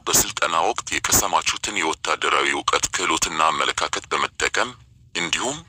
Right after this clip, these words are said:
የወቅቱን የአማራ ሕዝብ ትግል ከግምት ውስጥ በማስገባት ለትልቁና የመጨረሻው ትግል ራሳችሁን አዘጋጁ በማለት ሐሳቡን ደምድሟል። በምርቃት ስነ ስርዓቱ ላይ በአካል በመገኘት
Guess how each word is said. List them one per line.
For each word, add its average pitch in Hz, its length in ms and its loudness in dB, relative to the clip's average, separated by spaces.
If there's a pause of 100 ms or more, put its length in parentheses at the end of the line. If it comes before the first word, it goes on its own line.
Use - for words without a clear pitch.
የወቅቱን 90 480 2
የአማራ 76 460 4
ሕዝብ 85 360 0
ትግል 87 280 -2
ከግምት 82 500 -4
ውስጥ - 240 4
በማስገባት 82 720 2
ለትልቁና 82 640 -4
የመጨረሻው 78 680 2
ትግል 82 340 -2
ራሳችሁን 87 600 2
አዘጋጁ - 580 2
በማለት 69 540 2
ሐሳቡን 87 580 2
ደምድሟል። 78 500 -2
በምርቃት 80 520 0
ስነ 92 200 2
ስርዓቱ - 400 4
ላይ 92 200 0
በአካል 78 420 2
በመገኘት 78 680 -2